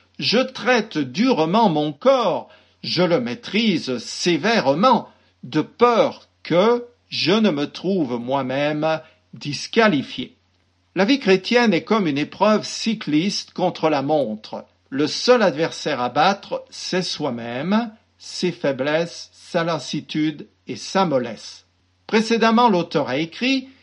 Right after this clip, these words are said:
Il vous faut de la persévérance afin qu'après avoir accompli la volonté de Dieu, vous obteniez ce qu'il a promis. » Seulement, la persévérance ne tombe pas toute cuite du ciel.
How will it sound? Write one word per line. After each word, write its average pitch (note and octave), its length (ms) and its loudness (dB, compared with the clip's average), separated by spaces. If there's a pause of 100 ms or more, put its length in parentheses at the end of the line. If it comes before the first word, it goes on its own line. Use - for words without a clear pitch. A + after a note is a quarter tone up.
(320)
Il A3+ 220 4
vous F3+ 180 0
faut B3+ 360 0
de F3 100 2
la D#3+ 160 4
persévérance E3 1160 -2 (300)
afin F#3+ 440 0
qu'après D3 460 -6
avoir B2 400 -4
accompli G3 640 -2
la C3+ 140 -4
volonté C3 540 -4
de C#3+ 180 -4
Dieu, A3+ 420 0 (380)
vous E3 340 -2
obteniez G#3+ 640 0
ce G#3+ 200 -4
qu'il D3+ 260 -2
a G#3+ 120 2
promis. » D3 500 -2 (220)
Seulement, F#3+ 640 2 (180)
la D3 180 0
persévérance D3 1000 0
ne D#3+ 140 2
tombe F3+ 400 0
pas A3 180 2
toute G#3+ 360 0
cuite A3+ 340 -4
du G3 160 0
ciel. A#3 520 2